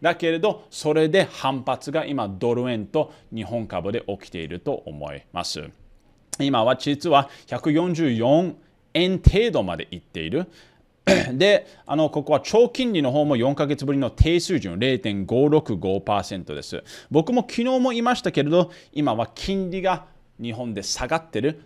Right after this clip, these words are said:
つまり価格が上がってる。いや、僕はこれはショート、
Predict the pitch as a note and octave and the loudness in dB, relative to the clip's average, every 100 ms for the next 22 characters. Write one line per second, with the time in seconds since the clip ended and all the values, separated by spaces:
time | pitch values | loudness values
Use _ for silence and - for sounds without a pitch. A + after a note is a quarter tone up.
0 | - - E3 C3 C3+ - C#3+ D#3 C#3+ D3 | -16 -6 0 0 -2 -8 -8 -8 -6 -4
1 | C#3+ - G2 G#2 A#2 C#3 - F3+ G#3+ B3 | -4 -6 -6 -2 -2 -4 -2 0 0 -2
2 | - _ _ _ _ - C3 C3+ A#2+ D3+ | -12 _ _ _ _ -6 0 0 0 -2
3 | E3 D3 - G2+ G2+ A2+ B2 - - F3 | 0 -2 -2 -4 0 0 0 -4 -4 0
4 | C#3 G2+ D2+ | 0 0 -8